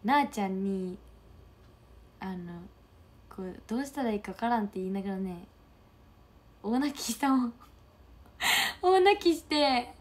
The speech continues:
そう。困らせることもありました。<laughs> だから最近のエスティーのメンバーとかそういう子全くいないからびっ-、す-、いや、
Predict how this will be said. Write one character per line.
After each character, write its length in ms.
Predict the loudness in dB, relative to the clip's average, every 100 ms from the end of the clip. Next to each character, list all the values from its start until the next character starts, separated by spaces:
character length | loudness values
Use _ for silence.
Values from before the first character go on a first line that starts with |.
| -18 -14 -12 -12 -16 -20
そ 180 | -10 -6
う。 160 | -6 -8 -18 -20 -20 -20 -20 -20 -16
困 260 | -6 -2 4
ら 140 | 4
せ 140 | 4 0
る 100 | -2
こ 120 | -2
と 120 | -2
も 100 | 0
あ 100 | 0
り 120 | 0
ま 140 | -2 -4
し 120 | 0
た。 140 | 2 4
<laughs> 1040 | 2 -8 -20 -20 -20 -20 -10 -2 2 6
だ 100 | 8
か 80 | 8
ら 80 | 6
最 240 | 8 8
近 280 | 8 4 4
の 120 | 4
エ 120 | 4
ス 80 | 6
テ 60 | 4
ィ 20 |
ー 40 |
の 60 | 6
メ 80 | 2
ン 60 |
バ 80 | 0
ー 20 |
と 60 | 0
か 80 | -2
そ 180 | 2 2
う 40 |
い 40 | 4
う 40 |
子 80 | 6
全 360 | 6 6 2
く 100 | 4
い 60 | 4
な 100 | 4
い 60 | 2
か 60 |
ら 60 | 2
び 140 | 0
っ-、 40 | -2 -12 -20 -20 -20 -20
す-、 220 | -16 -16
い 1040 | -16 -20 -20 -20 -20 -20 -20 -20 -20 -14
や、 60 | -12